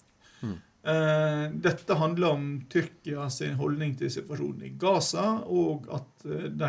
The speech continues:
Speaker 2: har stengt tyrkisk luftrom for i, israelske jagerfly. Og svaret fra Israel har altså vært å nærme seg Hellas.
Speaker 1: Hmm.
Speaker 2: Det, dette er jo ikke uproblematisk. Altså, det er ganske mye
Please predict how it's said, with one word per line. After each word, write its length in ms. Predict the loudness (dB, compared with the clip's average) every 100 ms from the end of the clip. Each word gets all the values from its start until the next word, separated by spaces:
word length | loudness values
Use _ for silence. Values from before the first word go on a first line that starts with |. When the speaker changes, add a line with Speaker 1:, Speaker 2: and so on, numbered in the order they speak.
| 2
Speaker 2:
har 80 | 0
stengt 540 | -6 0 2 2 -2
tyrkisk 460 | -2 -2 -4 -6 -4
luftrom 560 | -4 -6 -8 -4 -2 -4
for 320 | -4 -4 -2
i, 540 | -4 -6 -8 -12 -12 -8
israelske 540 | -2 2 2 0 -4
jagerfly. 480 | -4 -4 -4 0 -2 -2 -10 _ _ _ _ _ _ _ _
Og 300 | 2 2 0 -4
svaret 600 | -2 2 4 4 4 2
fra 100 | 2
Israel 380 | 2 2 2 4
har 160 | 4
altså 160 | 2 0
vært 240 | 0 0
å 80 | 0
nærme 320 | -2 -2 0
seg 300 | 0 0 -4 -10 -8 -2
Hellas. 400 | 0 0 -6 -8 _ _ _ -10
Speaker 1:
Hmm. 160 | -8 -8 _ _ _ -2
Speaker 2:
Det, 160 | 0 0 -4
dette 300 | -2 4 6
er 80 | 6
jo 20 |
ikke 220 | 4 0
uproblematisk. 880 | 0 0 -2 -2 -2 -2 -2 -2 -6 -12
Altså, 280 | -6 -4 -4 -10 -20 _
det 140 | -4 2
er 20 |
ganske 300 | 2 2 0
mye 180 | 0